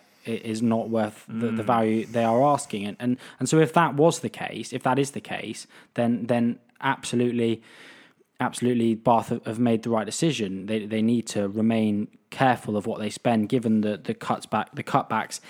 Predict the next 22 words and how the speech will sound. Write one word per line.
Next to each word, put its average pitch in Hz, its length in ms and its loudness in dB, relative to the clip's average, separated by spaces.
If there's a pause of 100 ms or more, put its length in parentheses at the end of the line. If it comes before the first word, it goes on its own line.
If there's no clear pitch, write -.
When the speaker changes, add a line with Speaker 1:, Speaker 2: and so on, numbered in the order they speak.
(140)
Speaker 1:
in 127 100 2
the 113 80 2
cap. - 380 2
But, 123 220 0 (340)
but 139 120 0
it - 80 -2
seems 175 260 2
strange 151 380 4
to - 100 0
me 147 320 4
that 104 380 -4 (240)
if - 140 -6
that 135 180 4
was 120 200 0
the - 100 -6
case, 95 560 -6 (120)
then 113 140 0
Tom 147 240 4
Homer 123 320 4
would 110 200 2
have 117 360 -4
the, 107 300 0